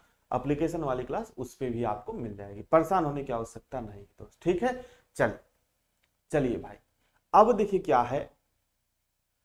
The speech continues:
हाँ, अब इसका देखो यार, उत्तर कोई दे ही नहीं रहा। एक दो बच्चे दे रहे हैं, शैलेश दे रहे हैं, अ, केतन परमार दे रहे हैं, जो कि पुराने छात्र हैं,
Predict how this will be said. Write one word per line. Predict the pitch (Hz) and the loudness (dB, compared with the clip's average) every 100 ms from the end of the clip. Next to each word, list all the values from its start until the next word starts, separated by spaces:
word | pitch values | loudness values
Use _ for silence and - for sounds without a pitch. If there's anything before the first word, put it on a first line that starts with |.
| _ _ _ _ | _ _ _ _
हाँ, | - 135 101 - | -2 0 0 4
अब | 165 - | 4 4
इसका | 196 - 254 | -4 0 2
देखो | 220 233 | 4 4
यार, | 240 | 4
उत्तर | 220 190 240 220 | 4 2 -4 -4
कोई | 220 | -4
दे | 180 190 | 0 0
ही | 190 | 2
नहीं | 170 | -2
रहा। | 131 120 | -2 0
एक | 190 185 | 0 0
दो | 190 | 0
बच्चे | 180 180 170 | 0 -2 -4
दे | 170 | -4
रहे | 170 | -6
हैं, | 165 | -6
शैलेश | 139 131 156 | -4 -2 -2
दे | 147 160 | -4 -6
रहे | 160 160 | -6 -8
हैं, | 165 - _ _ _ _ _ | -12 -16 _ _ _ _ _
अ, | 113 117 113 | -2 -2 0
केतन | 151 160 175 160 | 0 2 0 0
परमार | 160 151 151 | 0 0 0
दे | 151 | 0
रहे | 156 | -2
हैं, | 151 | -4
जो | 143 | -6
कि | 139 | -6
पुराने | 135 135 139 151 | -4 -2 -2 -4
छात्र | 151 151 151 | -6 -6 -6
हैं, | 151 170 | -10 -12